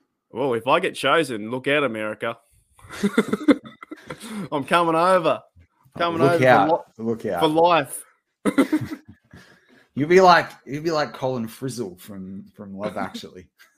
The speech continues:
Speaker 2: <laughs>
Speaker 1: I'll just, oh, uh, you know, uh, look, you know, we're Aust-, we're Australians, but we love America. It's so much fun going over there and have, and have the, having the best time. And,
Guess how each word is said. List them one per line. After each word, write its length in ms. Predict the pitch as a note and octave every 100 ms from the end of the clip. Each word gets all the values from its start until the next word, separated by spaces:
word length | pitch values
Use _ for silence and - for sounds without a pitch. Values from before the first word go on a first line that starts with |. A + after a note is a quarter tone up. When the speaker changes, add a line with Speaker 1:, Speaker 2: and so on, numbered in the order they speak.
| _ _ _ _ _
Speaker 2:
<laughs> 640 | _ _ _ _ _ _
Speaker 1:
I'll 140 | B2+
just, 140 | B2+ B2+
oh, 120 | D#3
uh, 160 | - A3
you 100 | C#4
know, 60 | -
uh, 100 | G3
look, 340 | G3 G#3+ D3+ - _ _
you 80 | -
know, 160 | C3+ B2
we're 220 | E3+ D#3+
Aust-, 360 | C3 C#3 C3+
we're 140 | D3+ C#3+
Australians, 400 | B2 B2 C3 E3
but 140 | E3+
we 100 | G3
love 220 | F#3 D#3+
America. 400 | C#3 G#2 F2+ - -
It's 160 | D3+
so 120 | F#3 G3
much 180 | F#3
fun 240 | - D3+ C#3+
going 240 | B2 A#2
over 220 | A2 A2
there 160 | G#2+ G#2
and 100 | A2+
have, 180 | A#2+ G2+
and 140 | B2 B2
have 160 | B2
the, 120 | A#2+ -
having 140 | C#3
the 60 | C3+
best 240 | C3 C#3+
time. 360 | - B2+ B2+ A#2
And, 160 | G#2+